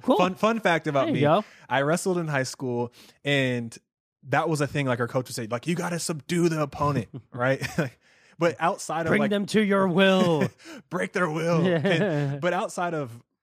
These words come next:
Speaker 2: a wrestling mat, again, that's not a word you usually would hear, subdue. But in that word, it's,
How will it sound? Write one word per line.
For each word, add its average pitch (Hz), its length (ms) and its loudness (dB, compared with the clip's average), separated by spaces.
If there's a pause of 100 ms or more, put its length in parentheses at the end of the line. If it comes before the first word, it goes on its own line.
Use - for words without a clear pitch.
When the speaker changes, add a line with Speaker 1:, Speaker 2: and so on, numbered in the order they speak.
(140)
Speaker 2:
a 127 80 -4
wrestling 127 480 -6
mat, 107 280 -10 (340)
again, 139 380 2
that's 123 200 0
not 135 160 0
a 131 60 2
word 123 320 0
you 117 80 -4
usually 113 520 -4 (220)
would 113 180 -2
hear, 113 300 -4
subdue. 101 680 -6 (480)
But 143 220 0 (120)
in 208 260 2
that 175 200 0
word, 139 300 0
it's, 123 160 -8